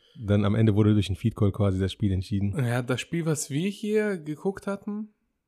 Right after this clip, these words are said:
Speaker 2: war Patriots gegen irgendwen. Aber das war auch so eine echt einseitige Nummer, fand ich. Ähm,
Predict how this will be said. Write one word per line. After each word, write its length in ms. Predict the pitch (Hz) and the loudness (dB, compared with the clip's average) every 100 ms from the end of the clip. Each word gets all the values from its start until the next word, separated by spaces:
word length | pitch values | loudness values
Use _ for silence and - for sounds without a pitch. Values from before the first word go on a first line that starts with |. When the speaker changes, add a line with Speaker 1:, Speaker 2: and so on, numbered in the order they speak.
| _ _ _ - | _ _ _ -18
Speaker 2:
war 680 | 127 117 151 175 175 - _ _ _ _ | -8 -4 -2 -4 -8 -12 _ _ _ _
Patriots 600 | - 147 160 147 147 143 | -12 -10 -8 -8 -8 -12
gegen 520 | - 147 147 139 123 - _ | -14 -14 -10 -12 -12 -16 _
irgendwen. 720 | 143 165 175 175 185 190 202 190 _ _ _ _ _ _ _ | -12 -10 -10 -10 -10 -10 -12 -14 _ _ _ _ _ _ _
Aber 260 | - 131 131 | -12 -8 -6
das 240 | 139 165 | -8 -6
war 140 | 190 165 | -6 -6
auch 140 | 180 | -8
so 120 | - | -6
eine 340 | 160 151 127 - | -6 -6 -8 -14
echt 300 | - 139 - | -14 -14 -14
einseitige 680 | - 165 160 123 117 123 123 | -12 -8 -6 -6 -8 -8 -6
Nummer, 280 | 120 123 120 | -6 -6 -8
fand 340 | - 117 123 | -10 -10 -8
ich. 220 | 156 - _ _ _ _ _ _ _ _ _ _ - | -8 -12 _ _ _ _ _ _ _ _ _ _ -8
Ähm, 500 | 123 123 120 117 | -2 0 0 -4